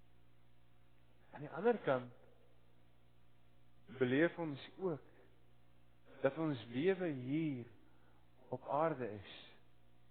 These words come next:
Dat ons hier op hierdie aarde is waar ons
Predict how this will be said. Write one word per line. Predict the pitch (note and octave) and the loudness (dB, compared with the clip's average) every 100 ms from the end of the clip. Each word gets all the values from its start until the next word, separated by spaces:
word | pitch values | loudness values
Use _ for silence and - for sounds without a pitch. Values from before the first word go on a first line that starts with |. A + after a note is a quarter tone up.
| - - - - - - - - - - - - - - - - - - - - - - - - - - - | -18 -18 -20 -20 -20 -20 -20 -20 -20 -20 -20 -20 -20 -18 -18 -20 -20 -18 -18 -18 -20 -18 -18 -18 -18 -18 -16
Dat | - | -8
ons | G3 F3+ | 0 0
hier | C3+ D#3 G#3+ G#3+ | 2 2 4 4
op | G3+ E3+ | 2 2
hierdie | E3 E3+ | 2 4
aarde | D#3 F3 G3+ F#3+ | 4 4 6 4
is | F3+ D#3+ - | 4 2 0
waar | D#3 D#3+ | -2 -2
ons | D3+ | -4